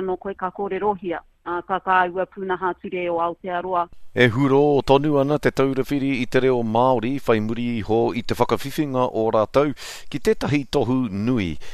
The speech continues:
Speaker 2: e te whakakotahitanga o te ao i te wiki nei. Anei rā te toi hau o te taurawhiri, a rā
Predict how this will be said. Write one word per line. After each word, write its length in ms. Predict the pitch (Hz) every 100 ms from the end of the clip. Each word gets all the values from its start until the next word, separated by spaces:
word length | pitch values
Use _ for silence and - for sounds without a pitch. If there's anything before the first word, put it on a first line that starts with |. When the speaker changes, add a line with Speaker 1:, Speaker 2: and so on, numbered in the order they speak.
| -
Speaker 2:
e 220 | - 95 95
te 160 | -
whakakotahitanga 1040 | - 110 98 107 - 107 110 - 107 101 98
o 120 | 110 104
te 140 | 110 117
ao 300 | 113 98 117
i 80 | 135
te 140 | 143
wiki 160 | 160 165
nei. 220 | 123 87 - - -
Anei 240 | - 143 151
rā 140 | 147
te 160 | 139 139
toi 220 | 160 156
hau 160 | 131 170
o 80 | 147
te 160 | -
taurawhiri, 540 | 123 135 123 160 190 220
a 140 | 120
rā 80 | 104